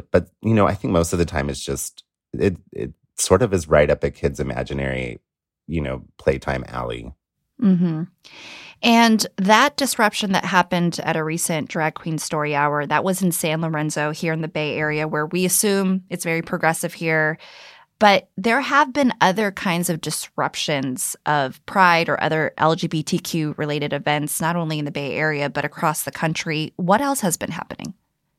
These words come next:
Speaker 1: Yeah, well, so in Idaho, the same day, actually, that the protesters came to the reading, authorities arrested, uh, I think,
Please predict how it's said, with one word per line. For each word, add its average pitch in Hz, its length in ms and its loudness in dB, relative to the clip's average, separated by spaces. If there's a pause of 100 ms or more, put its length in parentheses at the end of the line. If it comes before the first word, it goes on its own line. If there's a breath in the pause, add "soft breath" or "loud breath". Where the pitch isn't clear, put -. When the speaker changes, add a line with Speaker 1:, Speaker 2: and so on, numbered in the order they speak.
(100)
Speaker 1:
Yeah, 107 480 4
well, 107 220 6
so 120 200 4
in 117 180 0
Idaho, 117 500 6
the 90 160 2
same 90 500 0
day, 73 500 0
actually, 69 540 -4
that 62 400 0 (420)
the 156 100 2
protesters 69 920 -4
came 65 460 -8
to - 180 -6
the 67 140 -2
reading, 67 480 -4 (460 soft breath)
authorities 90 540 4
arrested, 78 640 2 (220)
uh, 71 260 0 (500)
I - 80 -8
think, 90 260 -4